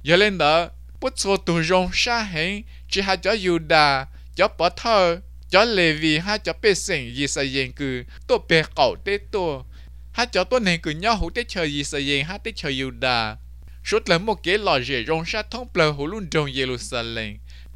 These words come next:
Chỗ khó gì thấu bằng giữ Salomon cứ dần David tụ tụ lù,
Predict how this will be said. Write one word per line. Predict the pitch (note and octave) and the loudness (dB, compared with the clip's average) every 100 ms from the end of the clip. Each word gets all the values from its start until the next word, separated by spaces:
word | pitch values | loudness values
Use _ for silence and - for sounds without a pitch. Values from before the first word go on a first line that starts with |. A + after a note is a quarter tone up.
| - - | -10 -2
Chỗ | F#3+ | -2
khó | F3 F3 | 0 -2
gì | A#3 G#3+ | -4 -6
thấu | F3+ E3 | 0 0
bằng | A3+ F#3 | 2 -2
giữ | D#3 | -4
Salomon | A3 F3 D#3+ D#3 D3+ | -4 -4 -4 -2 -4
cứ | - | 0
dần | D3+ D#3 D3 | 0 0 4
David | D3 C#3+ E3+ | 4 4 -2
tụ | D#3 | -4
tụ | C#3+ G#3 | -6 -4
lù, | G3+ D3+ D3 C#3+ | -2 0 0 -2